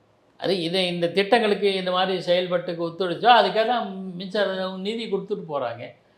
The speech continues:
இதெல்லாம் இருக்கு, இதெல்லாம் பண்ணல. ஆனா மத்திய அரசு நிதி இதெல்லாங்கிற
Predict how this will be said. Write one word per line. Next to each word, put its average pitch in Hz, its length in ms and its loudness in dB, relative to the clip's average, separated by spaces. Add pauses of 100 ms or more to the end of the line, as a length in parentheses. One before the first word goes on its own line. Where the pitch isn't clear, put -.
(180)
இதெல்லாம் 208 460 6
இருக்கு, 151 360 -4
இதெல்லாம் 196 440 4
பண்ணல. 131 420 0 (920)
ஆனா 220 220 8
மத்திய 214 280 8
அரசு 185 220 6
நிதி 180 300 -2
இதெல்லாங்கிற 160 800 4